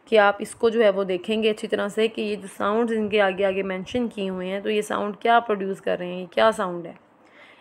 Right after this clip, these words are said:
इंग्लिश में टोटल जो है वो साउंड्स हैं हमारे पास, यानी अल्फ़ाबेट्स हैं ट्वेंटी सिक्स, जबकि फोनेटिक्स में फ़ोर्टी फ़ोर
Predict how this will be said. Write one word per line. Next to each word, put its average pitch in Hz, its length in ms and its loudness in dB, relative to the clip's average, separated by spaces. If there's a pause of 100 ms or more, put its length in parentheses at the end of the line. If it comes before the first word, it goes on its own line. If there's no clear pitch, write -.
(120)
इंग्लिश 233 340 0
में 247 100 0
टोटल 226 480 2 (220)
जो 220 160 0
है 208 80 4
वो 202 100 0
साउंड्स 208 440 0
हैं 214 100 -2
हमारे 185 280 -2
पास, - 440 -2
यानी 196 240 -4
अल्फ़ाबेट्स 196 640 2
हैं 196 120 0
ट्वेंटी 190 320 -2
सिक्स, - 400 -6
जबकि 202 360 2
फोनेटिक्स 202 540 -4
में 240 100 0
फ़ोर्टी 208 480 -2
फ़ोर 214 540 0